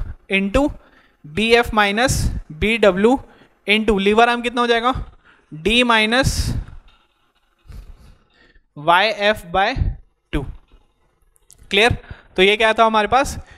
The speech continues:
ये हमारे पास moment of resistance compression से। तो अगर मैं moment of resistance tension से बात करूँ तो वो कितना हो जाएगा आपके पास, टी वन प्लस टी टू। टी वन कितना है हमारे पास, पॉइंट एट सेवन एफ़ आई ए एस T one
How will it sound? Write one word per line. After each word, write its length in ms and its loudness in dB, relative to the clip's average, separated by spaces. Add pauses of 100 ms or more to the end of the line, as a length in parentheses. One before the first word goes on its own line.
(200)
ये 80 0
हमारे 240 4
पास 120 4
moment 280 2
of 100 4
resistance 440 0
compression 460 -2
से। 160 -6 (160)
तो 80 4
अगर 160 4
मैं 120 2
moment 360 2
of 100 2
resistance 480 0
tension 380 0
से 100 -6
बात 180 2
करूँ 200 2 (220)
तो 60 0
वो 100 6
कितना 200 -4
हो 60 2
जाएगा 160 2
आपके 140 0
पास, 240 0
टी 120 -4
वन 140 0
प्लस 220 -2
टी 160 -2
टू। 160 -2 (1080)
टी 100 0
वन 140 0
कितना 200 -2
है 40 2
हमारे 140 2
पास, 280 0
पॉइंट 240 2
एट 160 0
सेवन 260 2
एफ़ 220 0
आई 140 4 (880)
ए 100 0
एस 240 0
T 100 -2
one 220 0